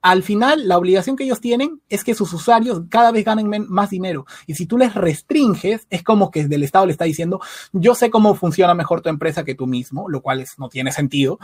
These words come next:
porque el que sufre las, las consecuencias económicas de un mal fun-, funcionamiento es el que tiene la empresa, es tu, es tu pyme, es, o es tu empresa. Así que el, el,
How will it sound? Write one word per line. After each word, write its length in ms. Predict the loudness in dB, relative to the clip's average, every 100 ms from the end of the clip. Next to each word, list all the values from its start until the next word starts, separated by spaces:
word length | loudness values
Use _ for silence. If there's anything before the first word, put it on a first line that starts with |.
| -16 -8
porque 260 | -2 -2 0
el 80 | -2
que 100 | 0
sufre 280 | 0 4 4
las, 180 | 2 -2
las 160 | -4 -2
consecuencias 500 | -4 -2 -2 -2 -4
económicas 480 | 0 0 0 -2
de 80 | -2
un 80 | 0
mal 140 | 0
fun-, 340 | -2 -6 -6 -8
funcionamiento 880 | -2 -2 0 0 0 0 -4 -8 -10
es 180 | -10
el 80 | -8
que 120 | -8
tiene 260 | -2 -2 0
la 80 | -4
empresa, 380 | -4 -4 -6 -10
es 100 | -12
tu, 220 | -10 -10
es 120 | -10
tu 140 | -10
pyme, 380 | -2 0 0 -4 -10 -20 -6
es, 180 | -6 -6 -6
o 100 | -6
es 120 | -4
tu 80 | -4
empresa. 480 | -2 -2 -4 -8 -14 _ -20 -20 _
Así 380 | -2 0 0 0
que 320 | 2 2 2
el, 160 | 0 0 0
el, 180 | -2 -2